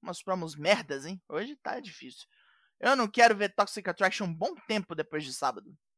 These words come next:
E a Strange no subir tá matando a Indy Hartwell lentamente. Não tem hit nenhum essa boneca. A grande luta dos Creeds com os indianos foi um peidinho seco também.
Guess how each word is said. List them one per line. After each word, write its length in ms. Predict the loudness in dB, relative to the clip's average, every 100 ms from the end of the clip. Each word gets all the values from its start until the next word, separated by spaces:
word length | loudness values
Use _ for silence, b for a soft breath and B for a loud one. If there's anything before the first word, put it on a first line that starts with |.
| _ _ _ _
E 80 | -4
a 40 | -4
Strange 340 | 0 0 0
no 100 | -2
subir 280 | -2 -4 -4
tá 120 | -2
matando 380 | 0 0 0 0
a 40 |
Indy 200 | -2 2
Hartwell 300 | 4 4 0
lentamente. 840 | -2 0 0 -2 -2 -4 -6 -6 -8
Não 80 |
tem 160 | -10 -8
hit 300 | -8 -6 -6
nenhum 380 | -4 -2 -2 -2
essa 180 | -4 -6
boneca. 400 | -8 -8 -10 -18 _ _ _ _ _ _ _ _
A 120 | -4 2
grande 440 | 6 6 6 2
luta 260 | 2 2 -2
dos 160 | -4
Creeds 260 | -4 -6 -4
com 100 | -6
os 100 | -4
indianos 380 | -2 -2 -2 -4
foi 120 | -8
um 80 | -2
peidinho 440 | 0 0 -2 -6
seco 400 | -6 -2 -2 -4
também. 360 | -12 -10 -10